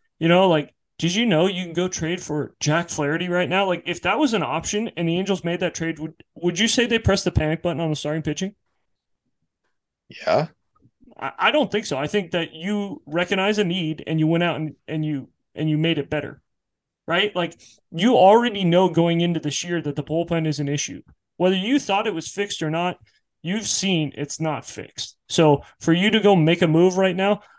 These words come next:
Speaker 1: I don't think it's pressing the panic button. It's just identifying what the problem is and making it and trying to make a fix, because some people think that this team has a shot to be special, and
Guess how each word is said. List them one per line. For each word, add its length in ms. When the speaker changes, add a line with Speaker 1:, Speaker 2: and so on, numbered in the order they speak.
Speaker 1:
I 80
don't 100
think 140
it's 100
pressing 380
the 60
panic 400
button. 260
It's 200
just 300
identifying 840
what 260
the 80
problem 460
is 160
and 80
making 280
it 200
and 220
trying 320
to 40
make 180
a 40
fix, 500
because 380
some 260
people 260
think 240
that 120
this 180
team 180
has 140
a 60
shot 240
to 60
be 100
special, 540
and 160